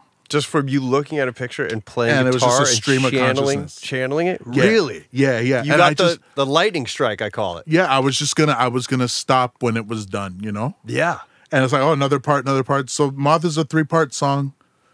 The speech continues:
Speaker 2: sort of played like a suite. Uh, you'll be hearing the first movement.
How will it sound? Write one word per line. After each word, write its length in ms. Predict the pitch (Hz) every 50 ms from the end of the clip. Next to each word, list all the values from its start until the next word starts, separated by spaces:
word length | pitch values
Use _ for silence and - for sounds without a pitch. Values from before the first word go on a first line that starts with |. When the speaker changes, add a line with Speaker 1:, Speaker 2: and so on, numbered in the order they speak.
| _ _ _ _ _ _ _ _ _
Speaker 2:
sort 220 | - - 160 151 143
of 140 | 127 - _
played 200 | - 151 147 131
like 160 | 139 135 123
a 60 | 127
suite. 500 | 117 - - 127 127 127 - _ - - - _ _ _ _ _ _ _ _ _ _ _ _ _ _ _ _ _
Uh, 280 | - 120 120 120 120 120
you'll 220 | 117 120 127 131 120
be 160 | 117 123 120
hearing 240 | 123 127 123 117 113
the 80 | 113
first 340 | 104 - 117 110 101 - -
movement. 540 | 101 101 98 82 87 87 - - _ -